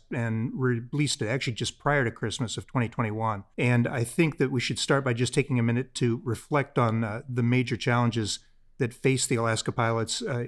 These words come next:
over that past year, over twenty twenty-two, and how much work there is still to be done. To recap, the company at that time had filed for mediation services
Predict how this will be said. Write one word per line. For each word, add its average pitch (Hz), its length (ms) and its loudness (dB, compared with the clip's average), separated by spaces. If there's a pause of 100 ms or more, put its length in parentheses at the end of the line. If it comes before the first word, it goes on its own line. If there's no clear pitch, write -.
(120)
over 123 500 2
that 127 220 -2
past 117 400 -2
year, 110 340 0 (240)
over 120 220 -2
twenty 120 240 0
twenty-two, 113 560 0 (480)
and 123 340 2
how 135 140 4
much 123 180 0
work 123 220 2
there 120 100 2
is 127 180 2
still 139 280 0
to - 100 -12
be 104 120 -8
done. 107 420 -4 (400)
To 123 100 4
recap, 110 580 0
the 139 80 -2
company 131 600 4
at 123 140 -4
that 120 200 -2
time 117 280 2
had 107 160 -2
filed 110 280 -2
for 107 340 -4
mediation 120 520 0
services 113 580 -4